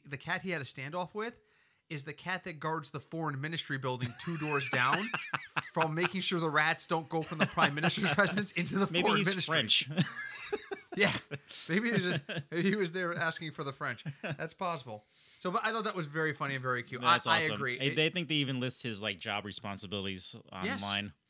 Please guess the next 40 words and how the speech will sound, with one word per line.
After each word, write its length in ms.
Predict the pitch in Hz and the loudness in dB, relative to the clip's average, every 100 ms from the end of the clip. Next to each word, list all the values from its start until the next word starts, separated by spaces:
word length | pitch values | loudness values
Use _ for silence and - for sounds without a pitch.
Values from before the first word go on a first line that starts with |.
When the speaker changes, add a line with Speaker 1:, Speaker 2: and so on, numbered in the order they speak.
| _ _ - | _ _ -10
Speaker 1:
Yes, 260 | 247 - - | -6 -4 -4
he 160 | - | -4
has, 220 | 156 151 139 | -4 -4 -4
he 120 | 131 | -4
has 100 | 135 | -6
a 60 | 120 | -6
Twitter 320 | - 147 175 | -6 -2 -2
presence, 520 | - 180 220 294 - 117 - - | 2 0 0 -4 -4 -4 -6 -14
Speaker 2:
<laughs> 260 | - - 415 | -14 -6 -2
Speaker 1:
um, 400 | 135 131 131 127 | 0 0 -2 -6
a-, 40 | 139 - 180 | -8 -4 -4
a-, 180 | - | -4
and, 220 | 185 185 185 | -6 -6 -6
and 120 | 190 | -6
he's, 300 | 196 190 - | -6 -6 -8
he's 220 | 220 208 | -8 -10
quite, 280 | - 202 190 | -8 -8 -8
he's 160 | 208 208 | -10 -10
quite 220 | - 196 | -8 -10
famous. 420 | - 214 151 110 - _ _ _ - | -8 -8 -8 -8 -12 _ _ _ -12
Uh, 220 | 147 135 - | -8 -6 -8
I 60 | |
think 100 | 196 | -8
he's 100 | 202 | -8
called 280 | - 175 - | -6 -8 -8
Ten 260 | - 170 143 | -10 -8 -4
Dowling 400 | 123 135 131 123 | -4 -4 -8 -10
Cat 300 | 110 107 - | -6 -6 -6
on 140 | 113 | -12
Twitter. 400 | 117 139 120 101 - _ _ _ | -8 -6 -4 -6 -12 _ _ _
So 240 | - 127 120 | -10 -8 -6
I 80 | 170 | -6
just 140 | 190 | -4
thought 120 | 220 | -2
that 100 | 220 196 | -2 -2
was 80 | |
very 220 | 151 165 160 | -2 -4 -2
funny, 260 | 151 139 | -4 -4
and 80 | |
I, 80 | 131 | -2